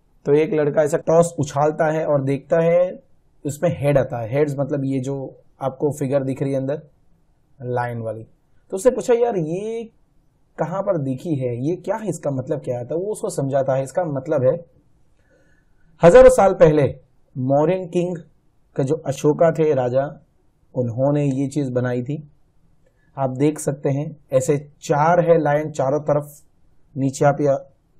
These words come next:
अशोक चक्र देख रहे हैं, कुछ एनिमल्स हैं। ये सारनाथ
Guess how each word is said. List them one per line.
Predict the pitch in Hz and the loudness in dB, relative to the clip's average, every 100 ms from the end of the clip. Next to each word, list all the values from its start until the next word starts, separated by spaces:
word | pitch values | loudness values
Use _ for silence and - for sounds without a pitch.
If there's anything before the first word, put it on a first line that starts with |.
| - | -6
अशोक | 139 170 156 | 0 2 0
चक्र | - 147 147 143 | -2 -2 0 0
देख | 139 143 | 0 0
रहे | 135 | -4
हैं, | 135 135 | -4 -8
कुछ | 127 - | -8 -6
एनिमल्स | 117 131 135 - | -4 -4 -6 -6
हैं। | 139 147 - _ - | -8 -8 -20 _ -10
ये | 143 151 269 | -4 0 0
सारनाथ | - 156 139 143 160 202 | 0 0 0 0 -2 -4